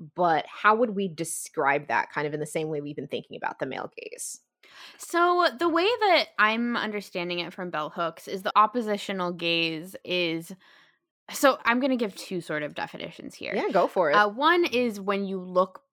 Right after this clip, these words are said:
Speaker 2: the per-, the object or the, the person who is an object of the gaze and is not
Speaker 1: Mm-hmm.
Speaker 2: supposed to look back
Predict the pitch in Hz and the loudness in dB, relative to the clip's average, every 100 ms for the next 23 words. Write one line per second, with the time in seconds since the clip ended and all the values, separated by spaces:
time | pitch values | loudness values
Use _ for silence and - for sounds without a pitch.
0 | _ _ _ - 202 254 262 - 196 - | _ _ _ -4 -2 4 2 2 0 6
1 | 226 208 202 180 - - 180 - - - | 8 8 4 2 2 -4 -6 -8 -14 -14
2 | 175 254 262 269 190 190 180 - 190 185 | -4 0 2 2 2 2 0 2 2 2
3 | 175 135 160 160 151 151 - - 170 165 | 0 0 -2 0 -2 -2 -4 -2 0 -2
4 | 156 165 156 139 147 - 170 170 180 151 | -2 2 2 0 -4 -6 -6 -4 -2 2
5 | 190 180 165 156 151 - 156 139 - 165 | 2 2 -2 -4 -4 -6 -4 -4 0 2
6 | 101 - - | 4 2 -6